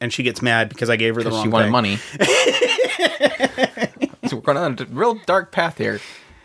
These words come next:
Speaker 2: Uh, but yeah, it was still a really, a really great game. I, I've played the hell out of it, and I, I keep playing it even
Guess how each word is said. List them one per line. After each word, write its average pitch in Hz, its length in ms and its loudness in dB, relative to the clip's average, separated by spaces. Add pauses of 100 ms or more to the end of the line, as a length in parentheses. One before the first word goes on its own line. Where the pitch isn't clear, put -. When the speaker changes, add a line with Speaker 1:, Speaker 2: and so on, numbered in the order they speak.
(520)
Speaker 2:
Uh, 185 100 2
but 185 100 4
yeah, 143 100 6
it 151 220 4
was 156 120 4
still 147 220 4
a 123 80 2
really, 127 220 4
a 113 60 0
really 113 200 4
great 98 180 -2
game. 98 220 0
I, 98 220 0
I've 101 260 -4
played 101 220 2
the 101 60 -4
hell 98 200 0
out 95 100 0
of 98 140 0
it, 95 140 2
and 95 140 -6
I, 92 180 -4 (100)
I - 80 -6
keep - 220 -6
playing 98 240 2
it 98 60 2
even 98 100 0